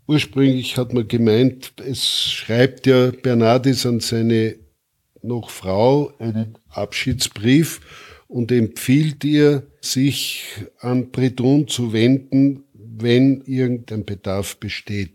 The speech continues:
Ich hab das immer so verstanden, dass er eigentlich den Bredun hineinlegen wollte. Mittlerweile habe ich mich überzeugen lassen, dass diese Freundschaft echt bestanden hat und, äh, Bernardis seinem Freund Bredun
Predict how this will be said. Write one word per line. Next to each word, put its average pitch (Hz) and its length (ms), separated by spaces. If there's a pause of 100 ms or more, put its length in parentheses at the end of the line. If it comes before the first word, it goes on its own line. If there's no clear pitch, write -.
(580)
Ich 117 220
hab 135 160
das - 240 (140)
immer 139 280
so 135 240
verstanden, 120 720
dass 117 240
er 120 120
eigentlich 117 500
den 117 180
Bredun 113 460
hineinlegen 107 640
wollte. 78 540 (360)
Mittlerweile 131 920
habe 123 180
ich 127 60
mich 127 180
überzeugen 120 560
lassen, 120 400
dass 117 220
diese 110 300
Freundschaft 113 760
echt - 400
bestanden 95 720
hat 120 340 (360)
und, 120 360 (140)
äh, 120 100
Bernardis 113 1000
seinem 120 500
Freund 117 400
Bredun 123 640